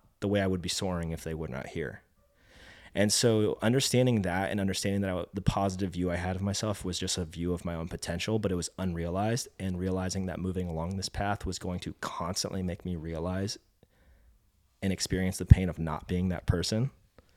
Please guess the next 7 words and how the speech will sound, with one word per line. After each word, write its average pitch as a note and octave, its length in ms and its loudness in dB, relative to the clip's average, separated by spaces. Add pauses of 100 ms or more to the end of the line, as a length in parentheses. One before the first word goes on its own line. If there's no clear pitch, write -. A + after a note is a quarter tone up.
(1040)
but - 140 12
that A2+ 100 6
I G2 80 6
was F#2 140 4 (100)
actually B2 580 4
in G2+ 100 6
reality F2+ 640 2